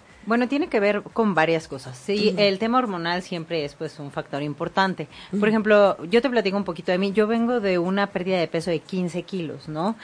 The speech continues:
Speaker 2: Guau.
Speaker 1: Entonces, todo el proceso que, que muchas están viviendo, yo ya lo viví.
Speaker 2: Está
Speaker 1: Y la
Speaker 2: padrísimo.
Speaker 1: verdad es que el principal bloqueo que nosotros tenemos es nosotros, so-, somos nosotras mismas, ¿no?
Speaker 2: Exacto.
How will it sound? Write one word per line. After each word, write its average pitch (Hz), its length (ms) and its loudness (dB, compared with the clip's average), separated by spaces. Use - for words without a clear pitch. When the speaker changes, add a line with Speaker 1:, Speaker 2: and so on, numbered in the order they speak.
Speaker 2:
Guau. 180 200 -2
Speaker 1:
Entonces, 196 440 0
todo 269 140 4
el 320 100 2
proceso 196 640 0
que, 156 300 -2
que 175 120 -2
muchas 202 280 -4
están 190 300 0
viviendo, 180 400 0
yo 170 300 2
ya 156 160 2
lo 147 120 -2
viví. 120 260 -10
Speaker 2:
Está - 260 -8
Speaker 1:
Y 214 100 4
la 208 140 8
Speaker 2:
padrísimo. 208 140 6
Speaker 1:
verdad 233 240 4
es 269 160 -2
que 226 120 0
el 185 60 -2
principal 180 460 -2
bloqueo 190 340 -2
que 180 100 -6
nosotros 170 420 -8
tenemos 180 640 -4
es 202 260 -2
nosotros, 160 480 -6
so-, 175 180 -6
somos 220 300 0
nosotras 165 500 -2
mismas, 131 380 -8
¿no? 165 260 -6
Speaker 2:
Exacto. 185 320 -8